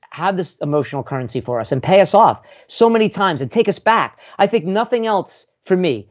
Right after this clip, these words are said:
not smell, not taste, not photographs, not films, music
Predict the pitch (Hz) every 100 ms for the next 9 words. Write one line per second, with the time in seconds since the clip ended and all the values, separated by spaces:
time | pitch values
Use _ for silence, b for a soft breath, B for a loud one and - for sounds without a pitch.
0 | _ 170 175 - 175 175 175 - 156 156
1 | 180 175 160 - - _ - 170 - 175
2 | 170 156 165 165 143 170 - 170 165 165
3 | 165 _ _ _ 160 202 262 165 123 _